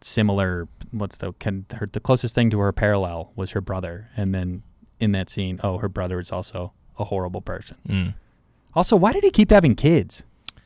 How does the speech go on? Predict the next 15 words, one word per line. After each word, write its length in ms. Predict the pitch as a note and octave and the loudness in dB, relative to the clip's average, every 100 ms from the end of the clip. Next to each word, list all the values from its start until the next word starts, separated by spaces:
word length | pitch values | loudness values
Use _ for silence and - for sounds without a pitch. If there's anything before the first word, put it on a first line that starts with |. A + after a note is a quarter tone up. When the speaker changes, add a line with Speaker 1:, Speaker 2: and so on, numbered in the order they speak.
| _ _ _ _ | _ _ _ _
Speaker 2:
It's 100 | - | -12
pretty 200 | - B2 | -6 -2
effed 220 | A#2+ - | -2 2
up. 200 | C3+ B2+ - - _ _ - | 0 0 -4 -12 _ _ -10
<laughs> 340 | - - - - - - - - | -4 4 4 4 -2 -8 -10 -10
It's 120 | - | -14
pretty 180 | - C#3 | 0 4
weird. 220 | C#3 C#3 D3 | 6 6 8
Speaker 1:
Why 80 | E4 | 8
did 100 | G#3+ | 10
he 140 | E3 | 10
re-, 540 | G#2+ A2 - - - - - - _ _ | 8 2 0 0 -2 -6 -14 -20 _ _
like, 240 | C3+ D3 - | 4 4 6
I, 280 | D3+ C3+ | 4 6
I, 60 | D3 | 6